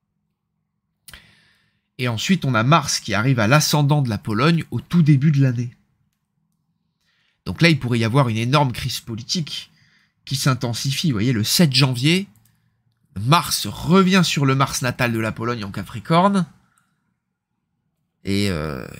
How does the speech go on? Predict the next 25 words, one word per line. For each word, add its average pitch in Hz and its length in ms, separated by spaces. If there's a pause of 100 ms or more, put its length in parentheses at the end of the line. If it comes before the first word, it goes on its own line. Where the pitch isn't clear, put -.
(300)
et 120 180
on 117 100
voit 170 240
qu'on 143 180
a 120 80
déjà 123 360
eu 170 100
deux 123 340
coups 185 220
de - 60
semonce 165 440
d'Uranus. 135 840 (720)
Premier, 156 500
rappelez-vous, 147 460
il 170 60
y - 20
a 127 40
Wagner 123 340 (100)
qui 139 100
arrive 160 220
à 127 40
la 120 80
frontière. - 600 (880)
Sachant 165 420
que 123 400